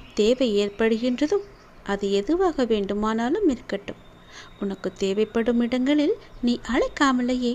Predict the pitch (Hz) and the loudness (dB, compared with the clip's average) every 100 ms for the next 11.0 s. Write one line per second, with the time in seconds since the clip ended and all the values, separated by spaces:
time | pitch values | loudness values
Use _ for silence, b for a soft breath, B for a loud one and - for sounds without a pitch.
0 | - - 220 214 190 208 349 262 214 202 | -4 -6 -4 -4 -6 -4 -2 -2 0 -2
1 | 202 202 - - - - - - B B | -4 -6 -10 -16 -20 -20 -20 -20 B B
2 | - 202 196 190 220 427 311 214 - 180 | -4 -4 -2 -4 -4 0 0 0 -4 -8
3 | - 196 - - - - - B B B | -4 -6 -6 -12 -16 -18 -20 B B B
4 | 214 202 208 202 220 240 247 247 285 - | -2 0 0 0 0 -2 -4 -10 -10 -6
5 | 254 415 285 240 220 214 208 202 202 190 | -4 0 0 0 0 -2 -4 -6 -4 -4
6 | 190 - - - - B B B B 208 | -8 -12 -16 -20 -20 B B B B -8
7 | 196 - 214 220 220 - 220 247 269 262 | -8 -4 -2 0 0 -2 -2 0 0 0
8 | 247 247 269 277 294 349 - B - 208 | 0 0 2 2 2 0 -4 B -6 -2
9 | 202 202 220 262 247 349 208 190 - 208 | 0 0 2 2 0 0 -4 -6 -4 -4
10 | 196 269 466 277 220 - 196 - 196 | -2 -2 2 2 2 -2 -4 -4 -8